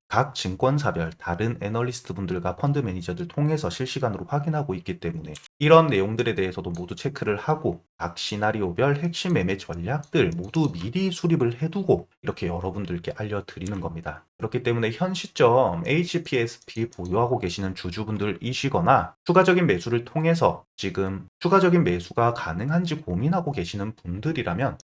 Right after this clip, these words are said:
지금 상단에 보이시는 제 번호 공일공 팔천 번에 일구공사 번으로 숫자 오 번과 함께 에이치피에스피라고 적어서 보내주시는 분들에게는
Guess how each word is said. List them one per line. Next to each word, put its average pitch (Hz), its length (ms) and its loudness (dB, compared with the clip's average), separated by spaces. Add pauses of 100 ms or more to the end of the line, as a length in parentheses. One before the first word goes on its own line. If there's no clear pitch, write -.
지금 165 240 4
상단에 175 460 4
보이시는 107 320 -2
제 87 220 -4
번호 87 340 -4 (220)
공일공 135 400 2
팔천 147 380 0
번에 127 160 4
일구공사 101 960 -4
번으로 117 560 0 (100)
숫자 180 480 8
오 90 220 4
번과 143 400 4
함께 104 340 0
에이치피에스피라고 120 1040 0
적어서 107 460 -6
보내주시는 107 640 -4
분들에게는 95 720 -2